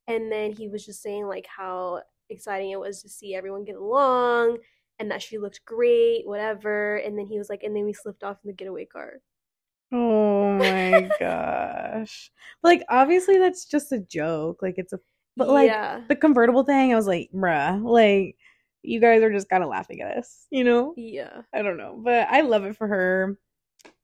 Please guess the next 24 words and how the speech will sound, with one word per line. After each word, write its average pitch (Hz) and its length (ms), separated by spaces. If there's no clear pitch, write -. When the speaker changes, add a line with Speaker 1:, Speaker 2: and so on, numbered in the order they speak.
Speaker 2:
Um, 185 640
Speaker 1:
I 254 120
know, 240 160
I 226 160
think 254 180
they're, 254 440
it's 226 180
just 214 240
also 220 300
very 202 240
new 196 240
and 196 100
exciting 214 680
for 240 100
her 254 220
'cause - 240
her 208 180
past 196 380
boyfriends 196 380
are, 190 120
like, 196 220
musicians 196 1040
or, 190 240
like, - 600